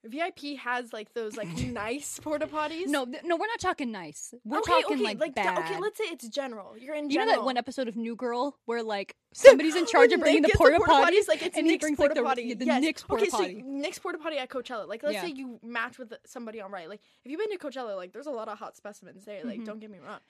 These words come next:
Speaker 2: Honestly, Nick is one of my celebrity crushes for real.
Speaker 1: He's
Speaker 2: I don't know.
Speaker 1: like,
Speaker 2: There's something
Speaker 1: no, no,
Speaker 2: about
Speaker 1: no, but
Speaker 2: him. I
Speaker 1: it's
Speaker 2: like him
Speaker 1: not,
Speaker 2: a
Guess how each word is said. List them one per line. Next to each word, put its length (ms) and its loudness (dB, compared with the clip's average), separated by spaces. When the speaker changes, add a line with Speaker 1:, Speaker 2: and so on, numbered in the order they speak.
Speaker 2:
Honestly, 340 0
Nick 240 -4
is 100 -6
one 100 -8
of 60 -8
my 120 -4
celebrity 360 -4
crushes 340 -10
for 160 -14
real. 380 -8
Speaker 1:
He's 80 -2
Speaker 2:
I 40 0
don't 80 4
know. 60 0
Speaker 1:
like, 80 0
Speaker 2:
There's 100 -2
something 240 4
Speaker 1:
no, 40 2
no, 60 2
Speaker 2:
about 160 4
Speaker 1:
no, 0 -
but 100 4
Speaker 2:
him. 60 -2
I 60 0
Speaker 1:
it's 60 0
Speaker 2:
like 120 2
him 40 6
Speaker 1:
not, 100 4
Speaker 2:
a 20 -8